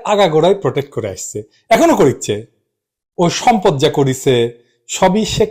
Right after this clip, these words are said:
পরিবারের দয়া বা সরাসরি অনুমোদন নিয়েই করিছে। আর গোপালগঞ্জে যা করিছে তা শেখ পরিবারের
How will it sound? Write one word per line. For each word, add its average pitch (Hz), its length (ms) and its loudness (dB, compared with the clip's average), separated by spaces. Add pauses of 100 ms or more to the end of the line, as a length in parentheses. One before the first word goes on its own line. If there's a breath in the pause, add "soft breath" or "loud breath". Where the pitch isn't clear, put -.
পরিবারের 139 500 0
দয়া 120 340 2
বা 120 120 -2
সরাসরি 220 580 0 (320 soft breath)
অনুমোদন 262 460 4
নিয়েই 160 280 2
করিছে। - 460 -8 (680)
আর 156 100 2
গোপালগঞ্জে 196 720 4
যা 226 120 4
করিছে 220 420 2 (480 soft breath)
তা 160 60 0
শেখ - 440 0
পরিবারের 208 420 4